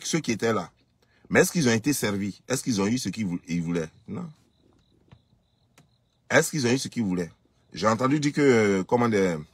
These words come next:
choses étaient là. Fleur de Lys était là.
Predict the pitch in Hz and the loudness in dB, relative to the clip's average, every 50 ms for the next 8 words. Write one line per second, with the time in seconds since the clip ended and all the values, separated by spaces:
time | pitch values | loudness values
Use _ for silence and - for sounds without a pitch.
0 | _ _ _ _ _ _ _ _ _ _ - - 139 139 127 117 110 95 - 117 | _ _ _ _ _ _ _ _ _ _ -6 0 2 2 2 2 0 0 2 0
1 | 107 107 98 90 85 80 87 _ _ _ _ _ _ _ _ - - 143 143 135 | 2 2 0 0 -2 -6 -10 _ _ _ _ _ _ _ _ 0 6 6 8 8
2 | 123 120 120 131 123 113 104 - 110 104 101 104 - 80 | 8 6 4 6 6 4 4 2 2 0 0 0 -2 -4